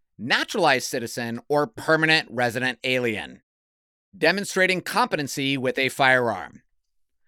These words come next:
You must also demonstrate competency with a firearm.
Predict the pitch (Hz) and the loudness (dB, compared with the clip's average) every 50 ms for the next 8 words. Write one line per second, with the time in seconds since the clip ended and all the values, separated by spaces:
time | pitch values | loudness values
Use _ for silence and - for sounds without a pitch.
0 | _ _ _ - 123 147 160 170 175 170 - - - - 185 233 285 - - 269 | _ _ _ -6 -2 0 2 4 4 4 2 0 0 4 4 4 4 4 2 0
1 | 262 202 147 156 143 151 156 139 - 170 156 156 151 - - - - 202 247 226 | 0 2 0 0 0 -2 -4 -4 0 2 2 2 2 -2 -6 -10 -6 -6 -6 -6
2 | 196 147 135 127 - - 143 139 139 127 123 131 127 - 135 135 - - - 135 | -6 -8 -8 -6 -6 -4 -2 0 0 0 0 -2 0 0 -2 -2 0 2 2 4
3 | 131 127 123 113 104 90 78 - - - - | 4 4 4 2 0 -4 -6 -10 -14 -18 -20